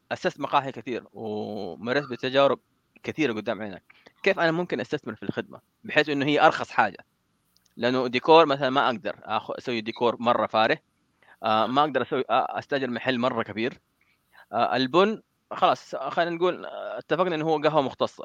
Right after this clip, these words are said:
نوعية البن وعرفنا أسعارها وعرفنا الموردين والمحمصين. طيب، أنا كيف ممكن أستثمر في الخدمة؟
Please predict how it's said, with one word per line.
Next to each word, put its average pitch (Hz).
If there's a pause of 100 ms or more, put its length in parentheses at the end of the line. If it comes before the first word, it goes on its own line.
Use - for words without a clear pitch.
(120)
نوعية 131
البن 147
وعرفنا 113
أسعارها 135
وعرفنا 127
الموردين 127
والمحمصين. 107 (440)
طيب، -
أنا 165
كيف -
ممكن 139
أستثمر 107
في -
الخدمة؟ -